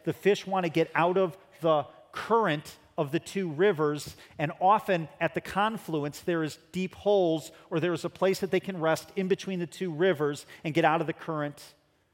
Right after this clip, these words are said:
and rest for the rest of their journey upriver till they spawn or die. So at that confluence between these two rivers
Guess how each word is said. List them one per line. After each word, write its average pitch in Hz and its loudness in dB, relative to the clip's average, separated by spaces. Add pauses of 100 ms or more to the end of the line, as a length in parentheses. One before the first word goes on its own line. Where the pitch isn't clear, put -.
(1400)
and 131 -14
rest 147 -2 (260)
for - -12
the 139 -6
rest 143 -4
of 131 -10
their 135 -4
journey 127 -10 (760)
upriver 120 -6
till 120 -8
they 110 -6
spawn 107 -12
or 101 -10
die. 90 -10 (1300)
So 117 -4 (680)
at 151 0
that 156 -2
confluence 170 -6
between - -10
these 135 -12
two 143 -12
rivers 120 -6